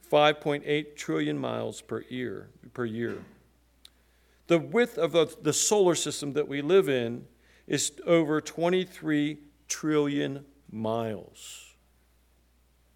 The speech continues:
That's our solar system. Twenty-three trillion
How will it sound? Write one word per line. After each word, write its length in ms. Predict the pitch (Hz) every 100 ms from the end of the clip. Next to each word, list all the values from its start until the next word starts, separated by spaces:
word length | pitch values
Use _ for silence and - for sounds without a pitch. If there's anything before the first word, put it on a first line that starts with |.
| _ _ _ _
That's 200 | - 147
our 120 | 147 143
solar 400 | - 156 127 110
system. 400 | 107 - - - _ _ _ _ _ _ - - _
Twenty-three 960 | - 165 160 170 170 139 139 135 135 139 _ _ _ _
trillion 1080 | - - - 151 156 160 151 143 139 131 131